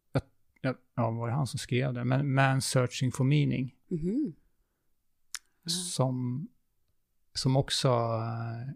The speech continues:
Speaker 1: eh, handlar om en man i, i, i ett koncentrationsläger.
Speaker 2: Mm.
Speaker 1: Och, eh, vad det var som gjorde att han, eh, klarade sig, eller,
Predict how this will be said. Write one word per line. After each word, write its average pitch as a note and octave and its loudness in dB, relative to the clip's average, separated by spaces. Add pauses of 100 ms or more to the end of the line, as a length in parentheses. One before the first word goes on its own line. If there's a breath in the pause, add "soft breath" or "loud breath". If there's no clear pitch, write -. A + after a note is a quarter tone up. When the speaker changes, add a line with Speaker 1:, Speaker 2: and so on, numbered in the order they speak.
(140)
Speaker 1:
eh, B2 -2 (800)
handlar A#2+ 2
om B2 0
en B2+ -2
man C3 -2
i, C3 -2
i, A#2 -4 (760)
i B2 2
ett B2 -2
koncentrationsläger. B2+ 0 (680)
Speaker 2:
Mm. D#3+ -6 (280)
Speaker 1:
Och, - -8
eh, A2+ -2 (380)
vad A#2+ 0
det A#2 0
var A#2 -2
som B2+ 0
gjorde A#2 0
att A2+ -2
han, A#2+ 2 (1000)
eh, A2 -2
klarade A#2 0
sig, A#2+ -2
eller, A2+ -6